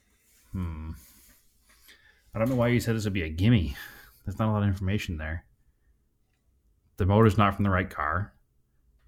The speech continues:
It had quarters replaced, which is every car in New England or New York.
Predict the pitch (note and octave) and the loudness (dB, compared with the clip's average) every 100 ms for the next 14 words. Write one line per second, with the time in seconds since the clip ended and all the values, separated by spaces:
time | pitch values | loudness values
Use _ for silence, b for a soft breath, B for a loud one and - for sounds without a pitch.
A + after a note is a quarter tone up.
0 | - _ - G#2 F2+ - - G2 G2+ A2 | -20 _ -12 -8 -8 -8 -4 2 6 6
1 | G2+ - - G2+ F#2 F2+ E2+ - F#2+ F2+ | 4 -4 -8 -8 -4 -4 -4 -4 -8 -6
2 | E2+ - - F2 E2+ E2+ D#2 D#2+ D2 D2 | -6 -6 -6 -6 -4 -4 -4 -6 -8 -6
3 | E2+ - _ _ _ _ _ - F2 D#2+ | -6 -6 _ _ _ _ _ -12 -10 -6
4 | D#2 D#2+ | -6 -8